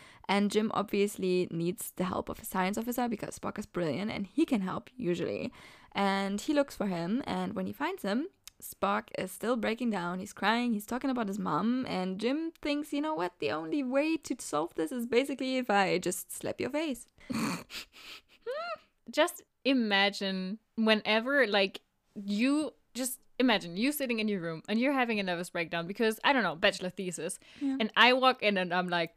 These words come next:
Speaker 2: "Paula's crying. You know what that calls for? Violence." <laughs> Just
Speaker 1: Yeah.
Speaker 2: going and slapping you. That would, like
Speaker 1: That would not be great.
Speaker 2: I mean, it
Speaker 1: Mm.
Speaker 2: would be hilarious. N-, for you, not, but for,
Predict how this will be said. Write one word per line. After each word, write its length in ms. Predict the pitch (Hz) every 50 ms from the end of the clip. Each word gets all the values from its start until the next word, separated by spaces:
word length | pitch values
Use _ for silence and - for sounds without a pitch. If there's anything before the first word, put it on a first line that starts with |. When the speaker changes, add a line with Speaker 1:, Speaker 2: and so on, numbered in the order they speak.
| _ _ -
Speaker 2:
"Paula's 400 | 208 233 214 208 190 190 196 -
crying. 480 | - - 226 202 190 185 170 165 170 - - - - -
You 140 | - 220 226
know 180 | 226 233 233 214
what 220 | 202 202 202 -
that 200 | 202 202 202 196
calls 320 | - 262 226 202 196 - -
for? 420 | - - 190 180 180 180 185 196 - - - - _ -
Violence." 1120 | 165 170 190 240 - 262 247 226 220 220 220 214 208 208 220 240 269 294 302 339 370 320 - - - - - - - - - - -
<laughs> 560 | - 302 294 285 - - - - 466 403 -
Just 200 | - 285 311 277
Speaker 1:
Yeah. 100 | 202 180
Speaker 2:
going 360 | 240 262 262 262 262 254 254
and 160 | 254 254 254 247
slapping 560 | - 254 208 208 214 214 214 214 220 220 220
you. 280 | 214 220 220 220 220
That 180 | 208 226 262 381
would, 220 | 403 370 247 226 -
like 220 | - 208 190 - - - - - -
Speaker 1:
That 140 | - 233 302
would 140 | 339 349 311
not 260 | 240 208 196 120 -
be 100 | - -
great. 400 | - - - - - - - - _ _ _ _ - - _ -
Speaker 2:
I 100 | - 202
mean, 180 | 190 185 185 180
it 80 | 180
Speaker 1:
Mm. 40 | 170
Speaker 2:
would 160 | 170 180 180
be 100 | - 240
hilarious. 880 | 214 185 170 160 160 151 151 151 156 156 160 165 175 196 233 - - - _ -
N-, 120 | 208 202 - -
for 180 | - 226 208
you, 260 | 208 180 208 220 214
not, 440 | 202 185 180 175 170 160 - - - - _ _
but 200 | - 190 156 - -
for, 220 | - - 180 -